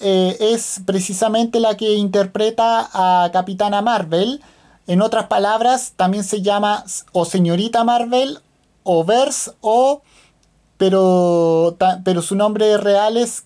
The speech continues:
Carol Danvers. Bueno, y además, eh,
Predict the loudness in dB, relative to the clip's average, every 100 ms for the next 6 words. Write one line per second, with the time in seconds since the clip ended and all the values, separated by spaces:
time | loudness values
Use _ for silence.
0 | -4 -2 2 2 2 -2 -8 _ _ -12
1 | -2 0 0 -2 -4 -10 -16 _ _ _
2 | -4 0 0 0 0 -2 -2 -2 0 0
3 | -4 -6 0 2 2 2 2 2